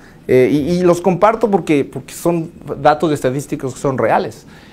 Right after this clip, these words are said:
El primero, setenta y ocho por ciento de los americanos viven cheque a cheque, o sea, ocho de cada diez personas. Ocho de cada diez personas está esperando recibir el siguiente cheque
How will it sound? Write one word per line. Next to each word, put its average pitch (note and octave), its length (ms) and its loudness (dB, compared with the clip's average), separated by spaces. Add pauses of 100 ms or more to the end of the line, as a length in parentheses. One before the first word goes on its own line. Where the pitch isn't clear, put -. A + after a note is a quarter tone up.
(180)
El C#3+ 180 0
primero, F3 360 2
setenta E3 340 -2
y F#3 40 2
ocho F#3+ 200 -2
por F#3 100 -4
ciento F#3+ 240 -2
de F3+ 60 0
los E3 80 0
americanos D#3 500 -2
viven E3 240 0
cheque D#3+ 220 -6
a D3+ 80 -6
cheque, E3+ 260 -8
o - 20 -10
sea, C#3+ 160 -4
ocho D#3 280 -4
de D3 80 -4
cada C3+ 180 0
diez C#3 180 -4
personas. C3 480 -10 (440)
Ocho E3 160 0
de F3+ 40 0
cada E3 140 6
diez E3 140 0
personas E3 340 -4
está D3+ 140 -10
esperando D3 340 -4
recibir C#3 320 -4
el C#3+ 60 -6
siguiente C#3 400 -8
cheque - 320 -10